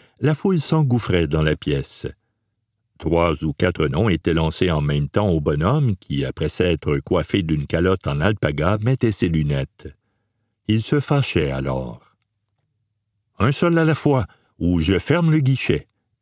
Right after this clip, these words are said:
criait-il d'un ton menaçant. Lasquin se frayait un chemin dans cette cohue, rendant généreusement les coups de coude et d'épaule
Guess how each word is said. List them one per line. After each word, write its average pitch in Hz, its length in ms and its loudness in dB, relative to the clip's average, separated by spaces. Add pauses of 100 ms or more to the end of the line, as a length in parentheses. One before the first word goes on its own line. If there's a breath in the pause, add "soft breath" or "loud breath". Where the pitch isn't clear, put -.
(100)
criait-il 80 640 -2
d'un 80 220 0
ton 120 240 0
menaçant. 78 580 0 (960)
Lasquin 170 520 0
se 92 220 0
frayait 82 400 0 (100)
un 71 100 -2
chemin 82 460 0
dans 80 160 -2
cette - 320 -4
cohue, 82 440 0 (220 loud breath)
rendant 139 560 2
généreusement 139 680 2
les 107 180 2
coups 107 200 -2
de - 120 -20
coude 95 320 0
et 76 80 0
d'épaule 76 640 0